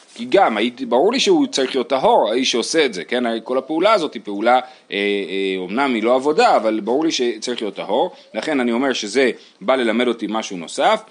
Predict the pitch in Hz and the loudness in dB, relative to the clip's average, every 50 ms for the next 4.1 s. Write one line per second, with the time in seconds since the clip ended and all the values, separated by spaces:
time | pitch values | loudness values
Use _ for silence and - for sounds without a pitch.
0 | - - - _ - - 151 202 214 - 175 165 - 165 151 - - - - 143 | -20 -20 -20 _ -18 -10 -6 -6 -2 0 0 0 0 0 -4 -4 -2 0 2 2
1 | 185 208 185 - - _ - 208 208 180 - 156 139 123 - - 147 123 107 - | 2 2 0 -4 -10 _ -4 -2 -2 0 0 0 0 0 0 0 0 0 -2 -2
2 | 95 90 92 151 185 202 208 202 - - _ _ - 120 123 165 190 180 160 135 | -4 -4 -2 2 2 2 2 0 -4 -10 _ _ -4 -2 0 2 2 4 2 2
3 | 123 - - 156 156 147 - - - 135 135 131 - 117 110 110 113 - - 117 | 2 2 0 0 0 -2 -2 0 0 0 0 -2 -2 -2 0 0 0 0 2 0
4 | 95 | 0